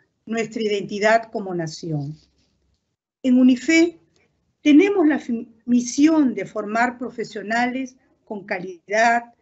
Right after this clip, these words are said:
con ética, capaces de proyectarse solidariamente, vivenciando los valores cristianos en todos los campos del saber y la cultura.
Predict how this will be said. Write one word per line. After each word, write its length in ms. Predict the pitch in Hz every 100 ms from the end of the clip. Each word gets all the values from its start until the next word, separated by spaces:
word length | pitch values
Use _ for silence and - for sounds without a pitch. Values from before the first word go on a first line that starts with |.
| _ _ _
con 200 | 190 202
ética, 680 | 247 277 220 - 190 180 _ _ _ _ _
capaces 460 | - 285 339 339 285
de 100 | 269
proyectarse 720 | 247 220 214 247 262 254 269
solidariamente, 1300 | - 208 196 233 233 226 220 220 247 247 247 262 - _ _ _ _ _ _ _ _ -
vivenciando 680 | 226 214 - 285 294 277
los 120 | 254 214
valores 360 | 208 233 240
cristianos 680 | 240 - - 247 226 233 233 _ _ _ _ -
en 220 | 302 294
todos 240 | 392 370
los 180 | 302 240
campos 460 | - 262 254 247 233
del 140 | 214
saber 580 | - 190 202 233 240 240 _ _ -
y 60 |
la 140 | 202 185
cultura. 720 | 160 151 208 185 170 151